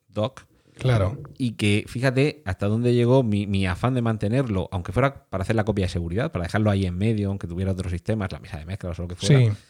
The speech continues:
Speaker 1: tenerlo como mesa, como, como copia de seguridad, que le puse, eh, me compré el adaptador de puerto dock a Lightning
Speaker 2: Sí.
Speaker 1: para poder utilizarlo, eh, grabar, por ejemplo, con el iPad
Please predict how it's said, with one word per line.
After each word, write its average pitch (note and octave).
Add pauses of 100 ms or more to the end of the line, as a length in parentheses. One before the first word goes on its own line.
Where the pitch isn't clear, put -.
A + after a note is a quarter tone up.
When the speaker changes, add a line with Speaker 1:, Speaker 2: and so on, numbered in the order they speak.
(120)
Speaker 1:
tenerlo G#2
como G#2+
mesa, G#2
como, G2+
como G2
copia G#2
de G2
seguridad, G#2 (720)
que G#2
le F#2+
puse, A#2+
eh, F2+
me F2
compré F2
el A#2+
adaptador A2
de F2
puerto G2+
dock C3 (100)
a F#2
Lightning A2+ (360)
Speaker 2:
Sí. C#3 (160)
Speaker 1:
para F#2
poder F2+
utilizarlo, B2
eh, F2 (520)
grabar, F2
por G2
ejemplo, A2
con F2
el E2+
iPad A2+